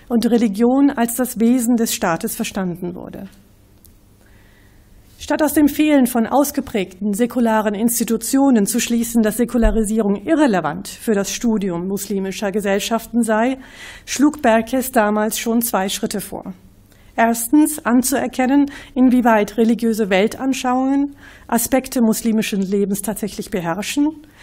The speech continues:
Und zweitens zu erkennen, dass der primäre Konflikt in muslimischen Gesellschaften eben nicht zwischen religiösen und weltlichen Dingen, wie man glaubt, sondern zwischen Tradition und Wandel liegt. Dem Soziologen zufolge wurde im Übergang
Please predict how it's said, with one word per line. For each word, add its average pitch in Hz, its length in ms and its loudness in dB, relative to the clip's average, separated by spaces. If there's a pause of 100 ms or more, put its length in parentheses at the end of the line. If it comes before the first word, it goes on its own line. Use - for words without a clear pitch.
(160)
Und 240 160 2
zweitens 254 480 2
zu 285 100 0
erkennen, 247 540 2
dass 240 200 0
der 220 100 0
primäre 240 560 2
Konflikt 233 560 -4
in 233 80 0
muslimischen 226 580 0
Gesellschaften 240 840 -2 (340)
eben 226 220 4
nicht 285 440 2
zwischen 220 300 -2
religiösen 202 580 0
und 180 140 -4
weltlichen 208 560 -2
Dingen, 214 320 2
wie 233 80 -2
man 196 180 -2
glaubt, 214 480 -4 (300)
sondern 240 600 2
zwischen 247 380 -2
Tradition 220 720 0
und 202 220 -4
Wandel 220 460 4
liegt. - 460 -16 (1120)
Dem 247 120 6
Soziologen 277 640 2
zufolge 226 540 2
wurde 233 200 2
im 214 60 0
Übergang 214 600 0